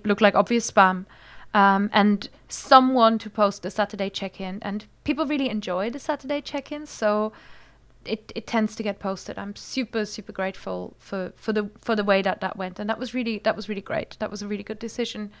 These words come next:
Facebook-wise, because it allowed me to not feel like I am, like, beholden to people.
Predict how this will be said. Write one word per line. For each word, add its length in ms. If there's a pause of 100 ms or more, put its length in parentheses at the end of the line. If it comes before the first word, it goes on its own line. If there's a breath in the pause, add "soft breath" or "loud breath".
(240 soft breath)
Facebook-wise, 840
because 320
it 100
allowed 340
me 160
to 380 (640 soft breath)
not 380
feel 360
like 260
I 120
am, 260 (960)
like, 260
beholden 580
to 100
people. 400